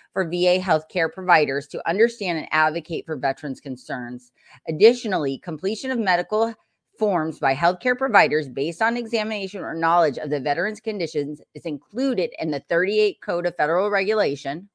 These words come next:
Okay, that's that thing that talks about disability, right, and compensation, um, as part of the medical benefits package, with the exception of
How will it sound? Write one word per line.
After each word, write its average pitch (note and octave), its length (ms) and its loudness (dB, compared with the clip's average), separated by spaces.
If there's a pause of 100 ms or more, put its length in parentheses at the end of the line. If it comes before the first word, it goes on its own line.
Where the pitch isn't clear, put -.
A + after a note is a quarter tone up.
Okay, D3+ 300 -2
that's D3 240 2
that G3+ 220 2
thing A3 180 0
that F#3 160 -8
talks F3+ 280 -2
about F3 260 2
disability, F3 680 0
right, D3 260 -2
and D3 120 -8
compensation, D#3 880 -4 (640)
um, D#3+ 260 0 (320)
as E3+ 240 0
part F#3+ 240 2
of G#3+ 100 -2
the G3+ 60 -8
medical F3 340 -2
benefits F3 500 -4
package, - 680 -14 (1160)
with F3 340 4
the B3+ 160 -2
exception F#3+ 640 -2
of D3+ 480 0